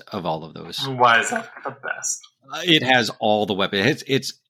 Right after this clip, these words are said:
Speaker 1: it's as heavily armed as some light mechs.
Speaker 2: I mean,
Speaker 1: But you get, you get five of them. <laughs>
Speaker 2: yeah, that is the, I don't wanna say the second elemental because, well, we actually get that too.
Speaker 1: Yeah.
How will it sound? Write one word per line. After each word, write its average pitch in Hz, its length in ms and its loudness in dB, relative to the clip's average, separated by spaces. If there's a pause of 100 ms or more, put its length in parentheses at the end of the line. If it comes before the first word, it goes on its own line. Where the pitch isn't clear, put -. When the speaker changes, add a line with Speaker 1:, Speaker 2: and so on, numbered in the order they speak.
(360)
Speaker 1:
it's 135 180 2
as 139 120 0
heavily 135 420 4
armed 123 440 2
as 110 260 -2
some 104 280 2
light 98 280 2
mechs. - 520 -6 (1400)
Speaker 2:
I 117 60 2
mean, 131 160 -4 (260)
Speaker 1:
But 101 160 -6
you 98 120 -6
get, 120 240 2
you 113 120 0
get 117 140 2
five 110 300 4
of 87 100 -4
them. 82 160 2 (380)
<laughs> - 360 -20
Speaker 2:
yeah, - 120 -12
that 127 240 4
is 127 420 -2
the, 107 380 -6 (760)
I - 60 -6
don't 135 80 2
wanna 123 140 0
say 139 160 2
the 113 100 0
second 123 460 2
elemental 113 500 2
because, 113 340 -6
well, - 260 -4
we - 100 -12
actually - 380 -4
get 139 180 -10 (140)
that - 240 0
too. 143 180 -2 (680)
Speaker 1:
Yeah. 87 240 -2